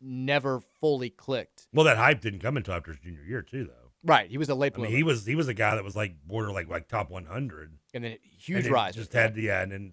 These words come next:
Speaker 2: so, I mean, you
Speaker 1: 'Cause
Speaker 2: can
Speaker 1: when we signed it, when we got a Gahan, he was the highest rated player, and then Sam,
Speaker 2: Yeah.
Speaker 1: like, flew past him in his senior year.
Speaker 2: I remember Williamson, yeah, just really blowing up and becoming, you know, yeah, the next
Speaker 1: And then
Speaker 2: big
Speaker 1: just
Speaker 2: thing.
Speaker 1: none of them ended up being great, besides,
Speaker 2: I mean, what other re-
Speaker 1: besides Johnson.
Speaker 2: I mean,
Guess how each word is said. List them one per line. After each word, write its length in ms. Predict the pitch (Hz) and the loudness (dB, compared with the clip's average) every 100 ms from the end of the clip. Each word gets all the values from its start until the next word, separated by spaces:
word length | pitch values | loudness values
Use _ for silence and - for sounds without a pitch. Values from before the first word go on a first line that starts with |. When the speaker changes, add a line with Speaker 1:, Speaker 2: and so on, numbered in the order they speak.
| - | -6
Speaker 2:
so, 180 | 98 92 | -4 -2
I 60 | |
mean, 280 | 92 92 92 | -4 -6 -10
you 60 | 90 | -6
Speaker 1:
'Cause 100 | 147 | -4
Speaker 2:
can 60 | 143 | 0
Speaker 1:
when 80 | 165 | 0
we 80 | 233 | 2
signed 280 | 185 247 180 | 2 2 0
it, 80 | |
when 120 | 147 170 | -2 -4
we 60 | |
got 220 | 156 160 156 | 0 4 4
a 40 | |
Gahan, 460 | 127 156 156 110 98 | 4 2 2 2 0
he 140 | 131 | -4
was 80 | 240 | 0
the 80 | 143 | 2
highest 260 | 120 127 135 | 4 2 0
rated 200 | 117 - | -6 0
player, 260 | 151 101 | 2 2
and 100 | 98 | -2
then 100 | 113 | -10
Sam, 360 | - 139 139 127 | -2 2 2 2
Speaker 2:
Yeah. 140 | 113 _ _ - | -4 _ _ -16
Speaker 1:
like, 120 | 117 _ _ _ _ | -16 _ _ _ _
flew 240 | - 160 196 | -2 2 2
past 320 | 139 127 - | 2 0 -2
him 60 | |
in 40 | 117 | -8
his 100 | 107 | -8
senior 220 | 120 104 | -8 -8
year. 220 | 104 123 | -4 0
Speaker 2:
I 40 | 113 | 2
remember 240 | 143 139 | 4 4
Williamson, 400 | 123 120 107 104 | 4 2 0 -2
yeah, 120 | 107 | -2
just 160 | 92 85 | -2 -4
really 160 | 98 90 | -8 -8
blowing 520 | 78 95 107 101 92 | -6 0 2 2 0
up 280 | 95 95 - | 0 -2 -4
and 280 | 85 85 | -10 -10
becoming, 540 | 80 82 87 85 82 85 | -12 -10 -10 -8 -12 -12
you 80 | 80 | -12
know, 160 | 76 78 | -14 -14
yeah, 120 | 76 73 | -16 -16
the 80 | |
next 140 | 78 92 | -14 -10
Speaker 1:
And 100 | 107 | -8
then 60 | 107 | -8
Speaker 2:
big 60 | |
Speaker 1:
just 140 | 98 78 | -8 -6
Speaker 2:
thing. 80 | |
Speaker 1:
none 120 | 113 110 | -4 -4
of 60 | |
them 140 | 101 95 | -4 -8
ended 200 | 92 82 | -12 -16
up 120 | - | -18
being 200 | - - | -20 -20
great, 220 | _ _ _ _ | _ _ _ _
besides, 260 | - 101 95 | -14 -10 -6
Speaker 2:
I 40 | |
mean, 60 | 139 | -2
what 100 | 190 | -2
other 160 | 190 175 | -2 -4
re- 40 | |
Speaker 1:
besides 220 | 110 104 | -4 -8
Johnson. 340 | - - - _ 117 _ | -12 -20 -20 _ _ _
Speaker 2:
I 40 | |
mean, 80 | - | -20